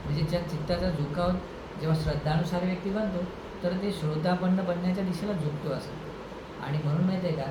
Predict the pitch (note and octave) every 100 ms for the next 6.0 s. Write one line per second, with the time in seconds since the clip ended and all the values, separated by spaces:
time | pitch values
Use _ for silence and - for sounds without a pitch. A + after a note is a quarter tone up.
0 | D#3 - - - C#3+ D3 C#3 D3+ D3+ D#3+
1 | D#3 - - D3 B2+ B2 C#3 C#3 D#3+ E3
2 | F3+ F3 F3+ F3+ F#3+ D#3+ D#3 D#3 C#3+ A#2+
3 | D3 D3 D#3+ D#3 - - D#3 D#3 D#3 E3
4 | F3+ G#3 F#3 D#3+ A3 G3+ G#3 G3 - -
5 | G3 - - - - D3 E3 E3 D#3+